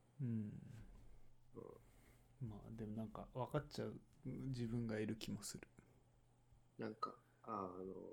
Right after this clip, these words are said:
Speaker 2: の、あ、じゃあ例えば、僕すごく思ったのは、と-、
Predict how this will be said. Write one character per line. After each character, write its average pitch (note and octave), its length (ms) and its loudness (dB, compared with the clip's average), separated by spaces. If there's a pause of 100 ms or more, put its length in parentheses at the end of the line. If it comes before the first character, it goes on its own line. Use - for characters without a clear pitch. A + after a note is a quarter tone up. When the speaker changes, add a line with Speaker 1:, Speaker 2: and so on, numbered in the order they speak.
(640)
Speaker 2:
の、 A#2+ 60 12
あ、 A#2+ 40 12
じ A#2 80 12
ゃ A2 80 12
あ B2+ 140 8
例 F#3+ 200 12
え - 40 12
ば、 G2+ 320 6 (880)
僕 C3 260 10
す - 160 12
ご B2+ 80 12
く A#2 220 12
思 A2 160 12
っ - 20 6
た G2+ 220 0
の G2 320 6
は、 G2+ 120 0 (1000)
と-、 B2 180 12